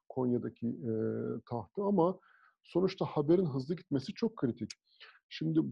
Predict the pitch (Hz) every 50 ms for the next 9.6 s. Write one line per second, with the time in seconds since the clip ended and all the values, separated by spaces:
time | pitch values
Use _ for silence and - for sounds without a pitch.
0 | 110 107 151 190 226 233 196 - 180 160 170 156 147 139 156 156 - 165 160 180
1 | 202 220 208 147 - - 151 139 131 151 151 147 143 151 151 147 - - 151 135
2 | - 143 131 123 135 139 - 143 135 120 131 143 170 190 - - - 135 131 120
3 | 127 139 170 185 175 165 - - 131 127 127 123 - 147 151 139 123 127 123 -
4 | - - - 131 127 123 123 123 120 - - 185 160 - - - 160 214 254 -
5 | _ _ _ _ _ _ _ _ - 220 220 220 - 127 - 208 214 190 135 139
6 | 135 143 135 - - 147 139 139 139 139 135 139 156 147 135 127 117 113 110 104
7 | 104 101 104 - _ _ _ _ _ - _ _ _ _ _ _ _ _ - 147
8 | 139 143 143 139 139 139 143 156 156 - _ _ _ _ _ _ _ _ _ _
9 | _ _ _ - 151 147 147 151 151 156 156 160